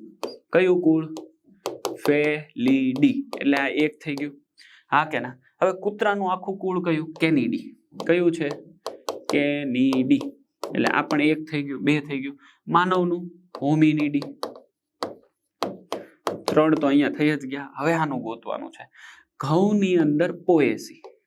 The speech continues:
કયું હોય? પોએસી. એટલે આ એક થઈ ગયું. એક, બે, ત્રણ, ચાર. રીંગણ, ટમેટા અને ધતુરા. એના માટેનું એક સોલેનેસી. હાલો, ક્લિયર? તો એક, બે, ત્રણ, ચાર ને પાંચ. આપણો આન્સર અહીંયા આપણને મળી ગયો. Our answer is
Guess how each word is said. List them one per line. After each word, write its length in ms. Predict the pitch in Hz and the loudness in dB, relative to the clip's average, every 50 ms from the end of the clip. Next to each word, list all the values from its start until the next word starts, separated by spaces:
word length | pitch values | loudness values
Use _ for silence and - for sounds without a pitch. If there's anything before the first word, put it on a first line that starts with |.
| _ - | _ 2
કયું 240 | 160 160 165 151 143 | 4 6 6 6 6
હોય? 160 | 143 135 139 147 - - - - - - - _ _ _ _ _ _ _ _ - - - | 2 -2 -4 -6 -8 -10 -10 -10 -10 -14 -20 _ _ _ _ _ _ _ _ -8 0 4
પોએસી. 880 | 131 131 123 113 113 117 127 147 147 - - - 151 117 - - - - - | 4 6 6 4 2 2 0 -2 -2 -6 -4 -4 -4 -4 -4 -8 -8 -6 -4
એટલે 180 | - - 120 | 0 0 0
આ 200 | - - - 156 | 2 2 2 2
એક 300 | 151 139 139 143 139 139 131 117 | 2 2 2 0 0 -2 -6 -6
થઈ 140 | - 135 131 | -4 -6 -6
ગયું. 200 | 127 135 139 139 - - - - _ _ - | -6 -8 -10 -12 -18 -20 -20 -20 _ _ 0
એક, 320 | 135 143 156 160 156 156 | 2 2 2 2 0 -6
બે, 240 | - 135 139 147 143 | -2 0 0 0 0
ત્રણ, 420 | 147 - - - 135 135 139 - | -2 -2 -2 -2 0 0 -2 -2
ચાર. 280 | - 156 147 120 107 - - 123 123 | 0 0 0 0 -2 -8 -16 -10 -6
રીંગણ, 440 | 135 143 151 160 165 165 160 156 | -2 -2 2 4 6 6 4 4
ટમેટા 340 | - 151 151 151 147 - 131 | 0 0 0 0 0 0 -4
અને 160 | 127 127 131 | -6 -6 -6
ધતુરા. 460 | 127 131 139 135 - 117 110 110 - - - - | -6 -6 -6 -6 -8 -10 -10 -10 -12 -14 -6 -2
એના 180 | 127 127 127 113 107 | 0 2 2 2 2
માટેનું 440 | 107 107 107 - 113 120 120 113 - - - | -2 -4 -4 -4 -2 -2 -2 -2 -4 -2 0
એક 220 | 135 131 - - - - - | 0 0 0 -6 -10 -4 0
સોલેનેસી. 600 | - 143 - - - - - - - - - _ _ _ _ - _ _ _ _ - | 2 2 2 0 -4 -8 -14 -18 -20 -20 -20 _ _ _ _ -20 _ _ _ _ 0
હાલો, 200 | 123 120 113 110 | 0 0 0 -2
ક્લિયર? 380 | - 135 147 160 175 175 170 | 0 0 2 2 0 0 -2
તો 120 | 147 - - | -4 -2 0
એક, 320 | 127 143 156 160 156 147 | 2 2 2 0 -2 -6
બે, 300 | 127 135 147 151 123 - | -4 -2 0 0 0 -4
ત્રણ, 440 | - - _ 151 156 151 - - - | -6 -8 _ 0 0 0 0 -2 -6
ચાર 200 | _ - 147 143 | _ 0 0 0
ને 140 | 127 107 104 | 0 -4 -4
પાંચ. 280 | - - 127 110 - _ _ _ - - _ _ _ | -2 0 -2 -2 -4 _ _ _ -20 -20 _ _ _
આપણો 200 | - - 143 135 | -8 -4 -2 0
આન્સર 320 | 123 139 147 139 - 156 143 | 2 0 0 0 0 -2 0
અહીંયા 220 | 143 139 139 139 | 0 0 0 0
આપણને 280 | 135 135 131 127 127 127 | -2 -2 -2 0 2 4
મળી 280 | 123 123 147 160 143 | 4 4 4 4 2
ગયો. 300 | 127 120 127 143 - - - - | 2 -2 -6 -8 -10 -8 -2 0
Our 140 | 127 131 - | 2 2 2
answer 460 | - 110 127 131 127 - 131 123 127 | 2 0 0 -2 -4 -6 -4 -4 -2
is 220 | 143 180 214 208 | 0 0 0 0